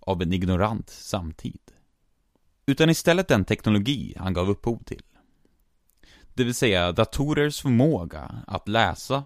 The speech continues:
och förstå information. Men anledningen till varför ett intresse har väckts hos mig om denna man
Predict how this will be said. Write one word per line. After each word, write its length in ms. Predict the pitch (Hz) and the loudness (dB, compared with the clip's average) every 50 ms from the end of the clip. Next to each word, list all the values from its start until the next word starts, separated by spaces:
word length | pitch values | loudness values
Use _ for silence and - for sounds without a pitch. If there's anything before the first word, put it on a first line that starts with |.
| - _ | -4 _
och 200 | 143 139 - - | -6 -6 -4 -4
förstå 400 | 156 143 - - 110 95 92 92 | -4 -4 -2 -2 -2 -2 0 -2
information. 540 | 90 87 95 110 107 107 - - 135 - - _ _ _ _ _ _ _ _ _ _ _ _ _ _ _ _ _ _ _ _ _ _ _ _ _ _ _ _ _ | -2 -4 -4 -6 -6 -6 -8 -14 -16 -16 -18 _ _ _ _ _ _ _ _ _ _ _ _ _ _ _ _ _ _ _ _ _ _ _ _ _ _ _ _ _
Men 280 | - - 131 131 139 | -8 -4 -2 2 4
anledningen 500 | 160 160 151 135 143 160 165 180 185 180 | 4 4 4 4 2 2 2 2 0 -2
till 120 | - - 175 | -4 -6 -2
varför 600 | 147 113 113 139 143 - - - 113 85 - - - | 0 2 2 2 0 -2 -4 -6 -6 -6 -8 -8 -8
ett 160 | 98 95 - | -6 -4 -2
intresse 540 | 95 107 - - 139 131 - - - - 151 | -2 -2 -2 -2 -4 -6 -6 -6 -4 -2 -2
har 100 | 123 98 | -2 -2
väckts 360 | 104 151 165 - - - - | -2 -4 -4 -6 -10 -10 -10
hos 180 | 117 - - | -10 -8 -8
mig 300 | - 87 - - - - - | -10 -12 -12 -14 -16 -14 -6
om 160 | - 107 95 | -2 -2 -2
denna 220 | 85 90 87 85 87 | 0 -2 -4 -4 -4
man 420 | 85 78 78 78 - - - - | -4 -4 -6 -8 -10 -16 -20 -20